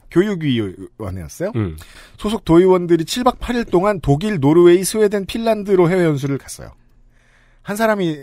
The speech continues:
Speaker 1: 한 나라씩 갔다는 게 아니라 칠 박 팔 일 동안 돌았어요.
Speaker 2: 바빴겠네요.
Speaker 1: 네.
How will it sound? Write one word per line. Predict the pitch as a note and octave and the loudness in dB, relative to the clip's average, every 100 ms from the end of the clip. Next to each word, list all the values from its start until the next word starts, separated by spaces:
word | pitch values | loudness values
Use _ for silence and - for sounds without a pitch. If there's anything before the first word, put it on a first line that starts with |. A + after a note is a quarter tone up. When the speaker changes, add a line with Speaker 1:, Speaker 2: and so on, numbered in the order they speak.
| C3+ | -12
Speaker 1:
한 | - G#3 | -8 -4
나라씩 | G#3 - | -4 -6
갔다는 | - C#3 B2+ | -4 -4 -4
게 | |
아니라 | F#2+ F#2 A#2 F2 _ _ _ | -6 -8 -10 -12 _ _ _
칠 | - | -6
박 | G3+ | -4
팔 | - F3+ | -4 -4
일 | |
동안 | D#3 D3 | -2 -4
돌았어요. | - - B3+ | -8 -14 -4
Speaker 2:
바빴겠네요. | C3 B2+ C3 A#2+ G#2 F#2 B2 F2+ C3+ | 0 2 2 0 0 -2 -2 -2 -4
Speaker 1:
네. | D3 D#3+ F#2+ | 2 2 0